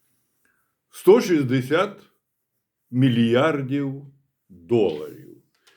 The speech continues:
І нібито Сполучені Штати Америки їх витрачали і розкидали, як п'яний матрос десь у пабі.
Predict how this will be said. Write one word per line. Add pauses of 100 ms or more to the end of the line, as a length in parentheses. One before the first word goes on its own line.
(200)
І
нібито
Сполучені
Штати
Америки
їх
витрачали (460)
і
розкидали,
як
п'яний
матрос
десь
у
пабі.